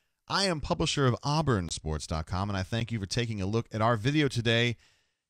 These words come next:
in which we are going to be discussing Gus Malzahn in a reasonable and rational manner. I know some people would think,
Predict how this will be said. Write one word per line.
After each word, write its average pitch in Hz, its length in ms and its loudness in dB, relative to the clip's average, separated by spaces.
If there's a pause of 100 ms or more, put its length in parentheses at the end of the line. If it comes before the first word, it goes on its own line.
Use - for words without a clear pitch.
(200)
in 165 140 0
which 220 220 2
we 220 100 -2
are 202 100 6
going 208 280 2
to 196 120 2
be 185 100 -2
discussing 165 680 0
Gus 160 300 2
Malzahn 143 680 -2
in 117 160 -2
a 110 120 0
reasonable 160 880 -2 (520)
and 127 240 -2
rational 113 500 0
manner. 143 380 -2
I 98 80 2
know 113 180 2
some 123 200 -2
people 113 240 0
would 107 120 2
think, 120 340 0